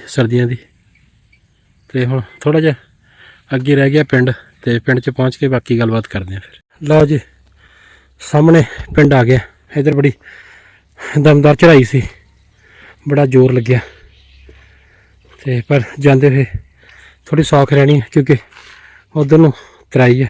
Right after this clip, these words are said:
ਇਹ ਨਦੀ ਅਸਲ 'ਚ ਇੱਧਰੋਂ ਆਉਂਦੀ ਹੈ, ਇਸ ਪਾਸੇ ਤੋਂ ਪਹਾੜ ਨਾਲ। ਬੜਾ ਵਧੀਆ ਲੱਗ ਰਿਹਾ। ਹੁਣ ਥੋੜ੍ਹੀ ਥੋੜ੍ਹੀ ਗਰਮੀ ਹੋ ਗਈ। ਆਹ ਪਿੰਡ ਦੇ ਕਿਨਾਰੇ ਸੂਲਾਂ ਪਈਆਂ ਨੇ, ਆਹ ਸੂਲਾਂ ਸਿੱਟੀਆਂ ਤਿੱਖੀਆਂ। ਤੇ ਸਾਈਕਲ ਦੇ ਟਾਇਰਾਂ ਨੂੰ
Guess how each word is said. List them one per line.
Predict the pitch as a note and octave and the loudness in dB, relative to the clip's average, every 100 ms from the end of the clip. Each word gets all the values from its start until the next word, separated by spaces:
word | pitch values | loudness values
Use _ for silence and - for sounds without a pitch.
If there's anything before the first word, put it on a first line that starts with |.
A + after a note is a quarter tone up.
| - | -2
ਇਹ | D#3 | -2
ਨਦੀ | C#3 D3 | 0 -2
ਅਸਲ | C#3+ D3+ | -2 -4
'ਚ | C#3+ - _ _ _ _ _ _ _ _ _ - | -6 -12 _ _ _ _ _ _ _ _ _ -8
ਇੱਧਰੋਂ | C#3 D#3 D#3 | -4 0 0
ਆਉਂਦੀ | A2 G2 | 0 -4
ਹੈ, | F#2 | -6
ਇਸ | - | -4
ਪਾਸੇ | C#3 - | -4 -2
ਤੋਂ | B2 A#2+ - | -4 -6 -6
ਪਹਾੜ | A#2+ A#2+ | -4 -4
ਨਾਲ। | A#2 A2+ _ _ _ _ _ _ - | -4 -6 _ _ _ _ _ _ -10
ਬੜਾ | B2+ A#2+ | -8 -6
ਵਧੀਆ | A#2+ C3+ C3 _ _ _ _ _ _ _ _ _ _ - | -4 -4 -4 _ _ _ _ _ _ _ _ _ _ -10
ਲੱਗ | B2+ A#2 C3 | -6 -4 -4
ਰਿਹਾ। | C#3 | -4
ਹੁਣ | A#2+ C#3 | -4 -4
ਥੋੜ੍ਹੀ | E3 E3 | -2 -2
ਥੋੜ੍ਹੀ | E3 C#3+ | -2 -2
ਗਰਮੀ | B2 B2 A#2+ | 0 -2 -2
ਹੋ | A2+ | -4
ਗਈ। | A#2+ - - | -8 -10 -8
ਆਹ | B2+ G#2+ - - | -6 -8 -12 -6
ਪਿੰਡ | C3 A#2 | -6 -4
ਦੇ | B2 | -6
ਕਿਨਾਰੇ | A#2+ A#2+ A#2 - _ _ _ _ _ _ _ _ _ | -4 -4 -6 -10 _ _ _ _ _ _ _ _ _
ਸੂਲਾਂ | - B2 B2 | -6 -4 -2
ਪਈਆਂ | A#2+ A#2 A#2 | -4 -4 -4
ਨੇ, | A#2 - _ _ _ _ _ _ _ _ _ _ _ - | -6 -12 _ _ _ _ _ _ _ _ _ _ _ -18
ਆਹ | B2 | -18
ਸੂਲਾਂ | - A#2 G#2+ - _ _ _ _ _ _ _ _ | -14 -14 -14 -16 _ _ _ _ _ _ _ _
ਸਿੱਟੀਆਂ | - - C3 | -20 -8 -6
ਤਿੱਖੀਆਂ। | - - C3+ C3 - _ _ _ _ - | -6 -8 -6 -6 -10 _ _ _ _ -6
ਤੇ | D3 | -4
ਸਾਈਕਲ | - C3 C#3 | -2 -2 -2
ਦੇ | C#3 | -2
ਟਾਇਰਾਂ | C#3 B2+ C3 | -2 -2 -2
ਨੂੰ | C3 | -6